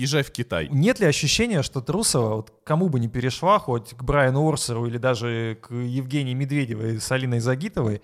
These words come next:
Speaker 2: но если она, э, просто, может быть, не может стабильно катать по разным причинам.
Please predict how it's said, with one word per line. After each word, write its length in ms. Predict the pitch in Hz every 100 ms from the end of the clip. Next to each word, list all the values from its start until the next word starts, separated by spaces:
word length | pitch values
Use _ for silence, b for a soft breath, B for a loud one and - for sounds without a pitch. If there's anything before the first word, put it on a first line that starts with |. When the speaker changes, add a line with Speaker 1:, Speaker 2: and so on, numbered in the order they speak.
| B B -
Speaker 2:
но 100 | 120
если 440 | 165 - 180 160
она, 540 | 135 135 147 185 214 - B B B
э, 320 | 117 117 113 - - _ -
просто, 340 | 127 160 160
может 220 | 120 113
быть, 120 | 117 123
не 280 | 127 135
может 420 | 147 165 170 101 -
стабильно 540 | - 104 127 175 123
катать 440 | 120 117 156 127
по 120 | - 113
разным 340 | 143 117 101
причинам. 580 | 127 131 - 143 101